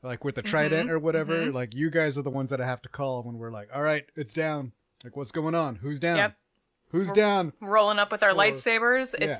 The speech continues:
Speaker 1: Yeah.
Speaker 2: in our blasters that are toys. Yeah,
Speaker 1: Yo.
Speaker 2: we're there.
Speaker 1: Who got that High Republic fire right now? All right,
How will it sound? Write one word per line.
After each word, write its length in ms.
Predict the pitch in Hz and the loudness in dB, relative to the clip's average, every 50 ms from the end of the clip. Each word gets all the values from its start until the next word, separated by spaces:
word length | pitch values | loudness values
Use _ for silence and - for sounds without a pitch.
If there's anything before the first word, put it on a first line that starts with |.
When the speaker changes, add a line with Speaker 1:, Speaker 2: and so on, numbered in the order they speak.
| - _ | -6 _
Speaker 1:
Yeah. 60 | 190 | -4
Speaker 2:
in 60 | 202 196 | 0 2
our 140 | 190 185 | 2 2
blasters 840 | 185 - 180 185 185 208 202 - - 262 247 247 254 262 269 277 - | 2 2 2 2 2 2 -2 -2 0 2 4 4 4 2 0 -2 -2
that 140 | - 226 208 | -2 2 4
are 140 | 202 185 185 | 4 2 2
toys. 720 | - - - 202 190 185 196 202 220 247 240 233 - - 277 _ _ | -2 -4 -4 0 2 2 2 2 0 -2 -6 -8 -14 -16 -18 _ _
Yeah, 300 | 170 180 170 139 135 151 | -2 0 2 2 2 0
Speaker 1:
Yo. 40 | 139 | -2
Speaker 2:
we're 140 | 180 190 185 | -2 -2 0
there. 320 | 175 151 131 143 - - _ _ _ | 0 0 0 -2 -4 -6 _ _ _
Speaker 1:
Who 120 | _ 160 160 | _ -14 -6
got 240 | 170 196 185 - - | -4 -4 -4 -2 -2
that 140 | 196 196 175 | -2 -2 0
High 120 | 180 196 202 | 0 0 0
Republic 420 | 208 208 208 220 226 208 208 170 - | 0 0 0 0 0 0 -2 -6 -2
fire 340 | - 262 240 220 214 208 | 2 4 4 4 4 4
right 220 | 196 202 202 208 196 | 4 2 2 2 0
now? 320 | 202 208 185 143 98 - _ _ _ _ | -2 -2 -2 -2 -4 -10 _ _ _ _
All 80 | 143 147 | -8 -6
right, 200 | 147 123 104 | -6 -6 -8